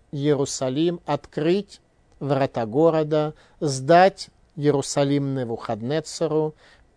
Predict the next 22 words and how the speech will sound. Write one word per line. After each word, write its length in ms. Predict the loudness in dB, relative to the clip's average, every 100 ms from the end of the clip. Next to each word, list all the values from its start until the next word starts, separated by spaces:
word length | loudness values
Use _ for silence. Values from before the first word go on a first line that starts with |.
| -4
и 340 | 0 0 0
тогда 460 | -2 -4 0 2 2
бы 100 | 0
второй 440 | -4 -6 0 0
храм 320 | 0 -4 -4 -4
был 140 | -6
построен, 800 | -8 -12 -10 -6 -4 -4 -6 -10 _ _ _ _ -12
основан 680 | -10 -6 -2 0 0 -4 -8 _ _ _ -10
на 400 | -4 0 2 0
территории 600 | -2 -6 -4 -4 -4 -4
первого 360 | -6 -6 -6
храма. 340 | -8 -6 -6 -8
То 140 | -8
есть 180 | -8 -10 -10
первый 300 | -2 0 0
храм 220 | 0 -2 0
тогда 340 | -2 0 0
бы 120 | 2
не 120 | -4 -6
сгорел, 440 | -4 -2 0 -2
если 320 | -2 -4 -4
бы 240 | -4 -4